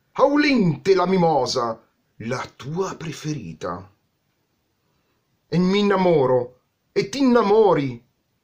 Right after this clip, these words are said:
gioisci. Gioiosi andiam, silvani,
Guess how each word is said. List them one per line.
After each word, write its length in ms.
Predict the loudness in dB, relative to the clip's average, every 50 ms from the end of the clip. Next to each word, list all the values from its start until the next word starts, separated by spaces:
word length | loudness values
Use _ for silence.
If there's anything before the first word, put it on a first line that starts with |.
| _ _ _ _ _ _ _ _ _
gioisci. 800 | -2 0 0 2 2 0 -2 -2 -4 -4 -6 -6 -10 -12 -14 _ _ _ _ _ _ _ _ _ _ _ _ _ _ _ _ _ _ _ _ _ _ _ _ _ _ _ _ _ _ _ _ _ _
Gioiosi 600 | _ -8 -2 0 0 2 2 0 0 0 0 0
andiam, 580 | 0 2 2 0 0 0 0 2 0 -2 -2 -6 _ _ _ _ _
silvani, 1000 | _ -10 -8 -6 -4 -4 -2 0 0 0 0 -2 -4 -6 -10 -12 -14 -16 -18